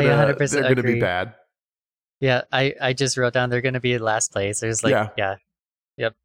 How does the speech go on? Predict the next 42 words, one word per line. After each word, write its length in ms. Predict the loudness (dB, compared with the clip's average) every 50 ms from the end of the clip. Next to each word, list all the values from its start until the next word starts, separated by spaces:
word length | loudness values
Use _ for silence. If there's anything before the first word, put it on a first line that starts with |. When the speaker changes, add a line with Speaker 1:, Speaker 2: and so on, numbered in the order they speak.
| _ _ _ _ _ _ -6
Speaker 2:
There's, 240 | -4 -4 -4 -4 -4
there's 160 | -4 -4 -4
the 80 | -4
worst 260 | -4 -2 -2 -2 -4 -4
team, 280 | -6 -8 -10 -12 -16 _ _ _ _ _ _ -6
like, 180 | -6 -6 -4 -4
in, 320 | -6 -6 -6 -6 -8 -12 -16 _ _
in 140 | -8 -8 -6
the 100 | -6 -6
whole 180 | -6 -6 -8 -10
league, 240 | -12 -16 -20 -20 -14 _
probably. 440 | -10 -8 -8 -10 -12 -14 -16 -18 -18 _ _ _ _ _ _ _ _ _ _ _ _ _ _ _ _ -12 -4 -2
Speaker 1:
And 100 | 0 0
it's, 300 | 0 0 -2 -4 -4 -2
it's, 500 | -2 -2 -2 -4 -6 -6 -6 -8 -8 -8 -8 -8
it's 180 | -6 -6 -4 -2
tough 180 | -2 -2 -2
because 240 | -2 -4 -4 -4 -2
the 180 | -4 -4 -4 -4
East, 200 | -4 -4 -2 -4
I 60 | -4
think, 200 | -2 -2 -2 -2
is 120 | -4 -6 -4
very, 420 | -2 0 0 2 2 0 -2 -4 -6 -12 _ _ _ _ _ _ _ -14
well, 280 | -12 -10 -10 -10 -10 -10
the 80 | -8 -6
East 220 | -6 -6 -6 -6
isn't 260 | -6 -4 -6 -6 -6
very 260 | -6 -6 -6 -6 -6
open. 360 | -6 -6 -6 -4 -6 -8 -10 -12 -18 -20 -12 -8
The 80 | -6 -4
top 260 | -4 -2 -4 -4 -4
three 180 | -4 -2 -2 -2
teams 380 | -2 -4 -4 -2 -2 -2 -2 -4
are 60 | -6
pretty 340 | -6 -8 -6 -4 -4 -2 -2
locked 340 | -2 -2 -2 -4 -4 -6 -6
in 100 | -6 -6
in 100 | -6 -8
the 140 | -8 -6 -6
East, 260 | -6 -6 -6 -8 -4
but 360 | 0 2 2 2 0 -4 -8